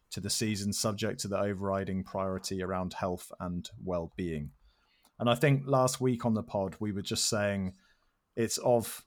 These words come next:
utmost importance that they finish this season above and beyond trying to prioritise next season. Like, e-, even if next season wasn't even a thing and couldn't happen, I think we'd all rather finish this season and then deal with that at another time, right?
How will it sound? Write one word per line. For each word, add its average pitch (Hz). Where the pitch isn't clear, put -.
utmost 117
importance 104
that 107
they 104
finish 110
this 113
season 92
above 113
and 107
beyond 107
trying 107
to -
prioritise 95
next 101
season. 87
Like, 120
e-, 139
even 160
if 139
next 135
season 117
wasn't 117
even 110
a 101
thing 110
and 98
couldn't 107
happen, 90
I 107
think 123
we'd 117
all 117
rather 107
finish 104
this 107
season 95
and 95
then 95
deal 98
with 92
that 95
at 87
another 87
time, 87
right? 107